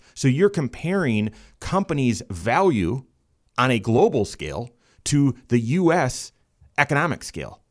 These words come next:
That's a, that's a false measure. So then he backed the data up and whatever and said, if you look at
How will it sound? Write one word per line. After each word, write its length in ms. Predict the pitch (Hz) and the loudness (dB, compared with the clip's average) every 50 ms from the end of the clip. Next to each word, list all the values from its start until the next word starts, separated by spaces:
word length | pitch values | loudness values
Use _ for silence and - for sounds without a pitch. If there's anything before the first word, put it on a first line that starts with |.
| _ _ _ | _ _ _
That's 180 | - 131 - - | -10 -8 -4 -4
a, 80 | 175 - - - | -4 -4 -6 -6
that's 180 | - 143 143 - | -8 -6 -6 -4
a 40 | 135 | -6
false 440 | - - - 160 156 156 151 - - | -8 -6 -4 -2 0 0 -2 -2 -4
measure. 400 | 147 170 196 139 - - - _ _ _ _ _ _ _ _ _ _ _ _ _ _ | -6 -6 -6 -6 -8 -14 -18 _ _ _ _ _ _ _ _ _ _ _ _ _ _
So 180 | - - 151 127 | -2 0 0 2
then 180 | 135 175 185 | 2 2 2
he 240 | 160 131 156 151 147 | 0 0 -2 -2 -2
backed 540 | 139 107 - - - 127 135 147 139 - _ _ - | -4 -6 -8 -4 -2 -2 0 0 -4 -8 _ _ -4
the 80 | 120 135 | -2 -2
data 480 | 120 107 - 127 127 127 135 127 - - | -2 0 0 0 2 2 0 0 0 0
up 220 | 113 123 120 - | 0 -2 -2 -2
and 100 | 113 110 | -2 -2
whatever 320 | 104 104 110 107 101 123 | 0 2 0 0 0 -2
and 120 | 135 127 - | -2 -2 -2
said, 100 | 127 113 | -2 -4
if 140 | 120 - - | -4 -4 -4
you 80 | 117 | -2
look 240 | 110 117 120 120 - | 0 0 0 0 0
at 220 | 113 101 95 - | -2 -2 -2 -4